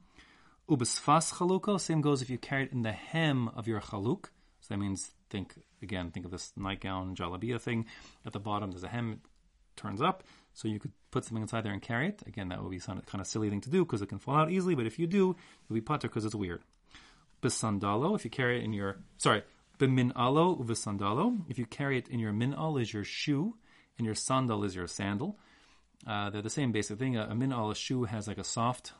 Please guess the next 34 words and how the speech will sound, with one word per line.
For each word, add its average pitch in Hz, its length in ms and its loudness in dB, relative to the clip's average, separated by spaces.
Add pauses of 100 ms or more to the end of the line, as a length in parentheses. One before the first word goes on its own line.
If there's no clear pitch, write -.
(120)
leather 127 300 0
bottom, 139 500 0 (320)
like - 120 -14
our 104 160 0
shoes 113 240 0
more, 113 220 0
if 120 100 -6
you 120 80 -2
will. 180 260 2 (340)
A - 40 -6
sandal 120 540 2
essentially 104 320 -6
has 92 80 -6
a 90 40 -10
hard 113 380 2 (480)
leather 117 200 0
bottom 113 340 2
that 101 160 -8
you - 60 -20 (300)
strap - 380 -6
onto 104 260 -6
your 107 60 -8
foot, 147 220 -8
you 143 60 -4
know, 117 200 -4
like 107 120 -12
a - 20 -16
sandal. 131 320 -4 (480)
Um, 120 200 2
so 107 300 0 (640)
similar, 131 360 2
the 117 60 2
point 131 240 0
is, 117 200 2